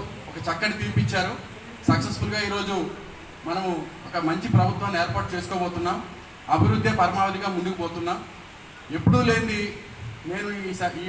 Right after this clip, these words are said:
ఎలక్షన్ టర్మ్స్లో ముగ్గురు నలుగురు ఎమ్మెల్యేస్ని కూడా ఫైనాన్షియల్గా కూడా పెద్ద మొత్తంలో సపోర్ట్ చేయాల్సి వచ్చింది. అంటే అంత కసి, ఎట్టి పరిస్థితుల్లోనూ ఇది మిస్ అవ్వకూడదు. ఇంకొకసారి మిస్ అయిందంటే మళ్ళా మనం రాష్ట్రాన్ని మనం సరిదిద్దుకోలేము. సంక్షేమం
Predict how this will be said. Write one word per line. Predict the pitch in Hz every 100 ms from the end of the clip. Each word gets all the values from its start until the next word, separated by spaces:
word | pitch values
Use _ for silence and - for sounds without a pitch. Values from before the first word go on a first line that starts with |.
| 190
ఎలక్షన్ | 190 214 208
టర్మ్స్లో | 185 185 190 190 190 - 151
ముగ్గురు | 160 185
నలుగురు | 185 175 160
ఎమ్మెల్యేస్ని | 185 196 185 180
కూడా | 185 175 - - - - - -
ఫైనాన్షియల్గా | 180 233 226 214 214 202
కూడా | 196 226 - - - 170
పెద్ద | 165 214
మొత్తంలో | 208 208 214 214
సపోర్ట్ | 190 233 226
చేయాల్సి | 214 214 208
వచ్చింది. | 180 170 113 - 165
అంటే | 196 233
అంత | - 240 208
కసి, | 208 - - - - - - - 151
ఎట్టి | 151 247 208
పరిస్థితుల్లోనూ | 214 240 240 226 220 247 269 - - - 185
ఇది | 226
మిస్ | 220 233
అవ్వకూడదు. | 226 214 180 120 - - -
ఇంకొకసారి | 170 233 226 240 233
మిస్ | - 240
అయిందంటే | 233 233 233 254 294 - - - - 180
మళ్ళా | 226 254 226
మనం | 233 214
రాష్ట్రాన్ని | 202 208 233 233 214
మనం | 214 208
సరిదిద్దుకోలేము. | 190 208 208 190 160 120 - - - - -
సంక్షేమం | 147 - 233